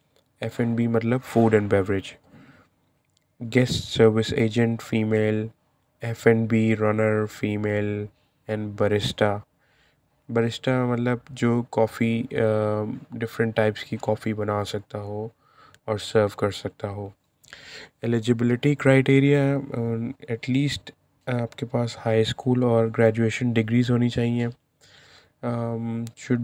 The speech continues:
be considered depending upon position। Having one to two years of relevant experience in a reputed five-star hotel or luxury resort within the U A E। All candidates must be within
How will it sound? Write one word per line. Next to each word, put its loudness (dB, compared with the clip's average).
be 4
considered 0
depending -4
upon -4
position। -6
Having 2
one 4
to 0
two 0
years 0
of -2
relevant 0
experience -6
in -4
a 2
reputed -2
five-star -4
hotel -2
or 0
luxury -2
resort -2
within -6
the -2
U -2
A -2
E। -4
All -4
candidates 0
must -4
be -4
within -6